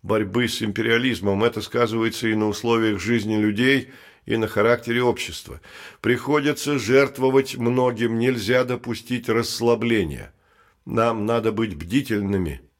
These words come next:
мобилизованными, дисциплинированными. Все это в интересах социализма и мира.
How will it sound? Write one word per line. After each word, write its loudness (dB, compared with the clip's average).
мобилизованными, 0
дисциплинированными. -2
Все 0
это 0
в 0
интересах 0
социализма 0
и 0
мира. 0